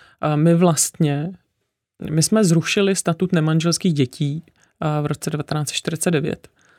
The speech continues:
a což byl mimochodem jeden z výsledků práce lidí jako Milada Horáková a Františka Plamínková, takové té jakoby modernizace rodinného práva. Ale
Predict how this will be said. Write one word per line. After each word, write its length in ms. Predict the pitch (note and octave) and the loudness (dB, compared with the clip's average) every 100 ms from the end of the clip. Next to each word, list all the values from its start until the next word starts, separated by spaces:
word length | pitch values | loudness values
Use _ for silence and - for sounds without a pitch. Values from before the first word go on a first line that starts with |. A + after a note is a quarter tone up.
| _ - - | _ -14 -6
a 240 | D3+ D3 | -4 -4
což 160 | - C#3+ | -4 0
byl 140 | D#3+ | 2
mimochodem 480 | D3 D3+ C#3+ D#3 D3+ | 2 0 2 2 4
jeden 540 | C#3+ D3 D3 D3 C#3+ | 2 2 0 -2 -4
z 220 | D#3 D3 D3 - - - F3 - | -4 -4 -4 -4 -6 -8 -12 -8
výsledků 520 | D#3 D3 - D#3+ - | -2 0 0 -2 -2
práce 340 | E3 E3 D3+ D#3 | -2 0 0 -2
lidí 220 | C#3+ C3+ | -2 0
jako 220 | D3 - | -2 0
Milada 260 | D3+ D3 D3 | 0 2 0
Horáková 500 | D3 D#3 C#3 D#3 D#3+ | 0 -2 -4 -2 -2
a 40 | |
Františka 440 | D#3+ E3+ F3 - E3 | -2 -6 -6 -8 -6
Plamínková, 580 | D#3 D#3+ E3+ F#3+ G3+ G#3+ - - - | -4 0 0 0 0 -4 -14 -20 -10
takové 260 | D#3 - D3+ | -10 -4 -4
té 180 | - D3 | -2 -4
jakoby 400 | C#3+ D3+ D3+ - _ _ _ _ _ - | -4 -2 -2 -4 _ _ _ _ _ 2
modernizace 720 | E3+ E3 D#3 D#3 C#3+ D3 D3+ | 4 4 4 2 0 0 0
rodinného 400 | D3+ C#3+ D3+ D#3 | 0 -2 -2 -2
práva. 360 | D#3+ D#3+ D#3 G#3+ A3+ - _ _ _ _ _ _ _ - | 0 0 0 -2 -6 -14 _ _ _ _ _ _ _ -2
Ale 800 | D#3+ D#3 D#3 D#3 D#3+ D#3+ D#3+ | 0 2 0 0 2 2 2